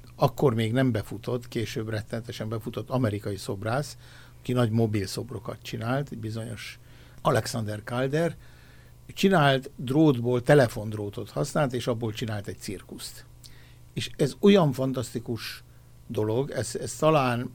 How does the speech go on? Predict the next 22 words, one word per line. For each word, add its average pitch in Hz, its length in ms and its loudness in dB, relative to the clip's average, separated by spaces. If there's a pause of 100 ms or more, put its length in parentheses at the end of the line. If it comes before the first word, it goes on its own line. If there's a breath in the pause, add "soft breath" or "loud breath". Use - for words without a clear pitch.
(120)
eléri 117 360 0
a 107 100 -2
száz 104 380 -6
figurát, 117 540 -6
ez 120 120 -4
mind 131 340 2
mozog, 104 480 -4 (560 loud breath)
vannak, 127 360 2
amelyik 107 300 -6 (120)
ugrik, 110 540 -2 (320 soft breath)
van 127 280 0
hastáncos - 800 -6
nő 135 220 -10
benne, 127 420 -8
van 123 320 0
légtornász, 113 960 -4 (420 loud breath)
van 120 600 0 (220)
állatszelidítő, 117 1200 -2 (400 loud breath)
van 139 360 2
benne 117 260 2
fogathajtó 107 840 -4
verseny, 117 680 -2